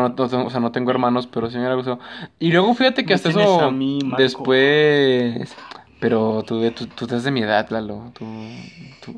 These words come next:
Speaker 1: tú ya has vivido, Lalo. <laughs>
Speaker 2: <laughs>
Speaker 1: No, güey.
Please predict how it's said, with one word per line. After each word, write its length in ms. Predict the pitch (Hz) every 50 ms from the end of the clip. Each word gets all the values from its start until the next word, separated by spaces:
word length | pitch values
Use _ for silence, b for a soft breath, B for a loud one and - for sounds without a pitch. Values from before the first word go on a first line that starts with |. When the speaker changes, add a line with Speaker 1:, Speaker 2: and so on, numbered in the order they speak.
| 175
Speaker 1:
tú 80 | - 127
ya 140 | 120 127 127
has 80 | 123
vivido, 320 | 127 127 117 117 117 117 113
Lalo. 340 | 113 110 107 117 120 127 -
<laughs> 680 | - - - - - - - - - 214 - - - -
Speaker 2:
<laughs> 1160 | 190 151 151 160 160 156 - - 147 143 - - - - - - - - - - 330 - -
Speaker 1:
No, 220 | - 165 180 185 180
güey. 140 | 165 160